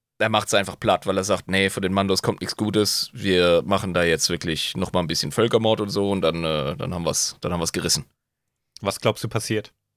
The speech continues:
Speaker 1: Ja, er muss sich jetzt für das Dunkle entscheiden, ansonsten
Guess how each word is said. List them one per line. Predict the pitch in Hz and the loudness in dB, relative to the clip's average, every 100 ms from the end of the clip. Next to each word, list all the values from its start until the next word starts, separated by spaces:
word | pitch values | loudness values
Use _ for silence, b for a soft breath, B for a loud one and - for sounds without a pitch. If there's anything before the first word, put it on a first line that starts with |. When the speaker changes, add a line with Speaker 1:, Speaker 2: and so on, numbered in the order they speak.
| _ - | _ -4
Speaker 1:
Ja, | 98 107 | 2 6
er | 107 101 87 - | 6 4 2 -6
muss | 90 113 131 | -2 2 2
sich | - - | 2 2
jetzt | 117 107 - - | 2 2 0 -4
für | - 120 | 0 2
das | 110 - | 2 2
Dunkle | 120 117 113 | 2 4 4
entscheiden, | 101 110 101 101 98 | 4 4 4 4 0
ansonsten | 90 98 98 - 98 87 85 82 | 0 0 0 0 -2 -2 -2 -6